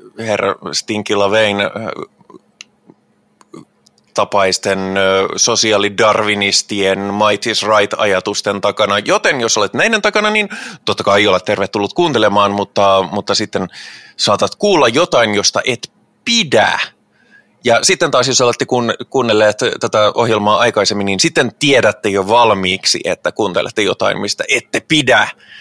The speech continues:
Mutta, mutta ei mahda mitään, mä en, mä en, tota, voi teitä siitä, ö, syyttää. Voin sen sijaan syyttää kanssani olevia ihmisiä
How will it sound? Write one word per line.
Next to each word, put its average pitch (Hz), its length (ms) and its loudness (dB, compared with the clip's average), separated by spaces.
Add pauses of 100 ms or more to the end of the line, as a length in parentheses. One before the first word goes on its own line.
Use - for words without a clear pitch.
(520)
Mutta, 95 600 -4
mutta 92 460 -4 (1040)
ei 110 120 -2
mahda 98 240 0
mitään, 98 360 -2
mä 95 160 0
en, 95 160 -2 (100)
mä 95 140 0
en, 92 240 -2 (140)
tota, 92 440 0 (560)
voi 95 160 -2
teitä 92 480 -2
siitä, 98 420 -2 (340)
ö, 87 260 -4 (600)
syyttää. 101 500 -2 (300)
Voin 220 240 4
sen 156 200 0
sijaan 120 240 0
syyttää 104 640 -2
kanssani 127 420 0
olevia 101 420 2
ihmisiä 104 760 0